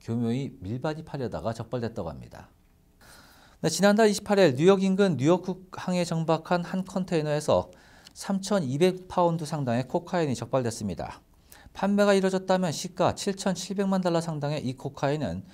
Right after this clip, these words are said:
뉴요크 항에서 지난 이십오 년 이래 적발 압수된 최대 규모의 마약입니다.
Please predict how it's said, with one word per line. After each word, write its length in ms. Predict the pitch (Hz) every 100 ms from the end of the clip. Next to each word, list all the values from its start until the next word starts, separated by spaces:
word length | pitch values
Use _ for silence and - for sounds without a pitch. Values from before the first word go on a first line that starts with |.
| - - -
뉴요크 360 | 107 160 170 185
항에서 380 | 175 175 214
지난 280 | 202 - 175
이십오 360 | 123 143 175 170
년 140 | 165
이래 280 | 147 107 76 - -
적발 440 | - 120 - 151
압수된 560 | - - - 135 73 - - _ -
최대 340 | - 196 190
규모의 460 | 185 131 101 113 -
마약입니다. 720 | 120 135 120 90 71 62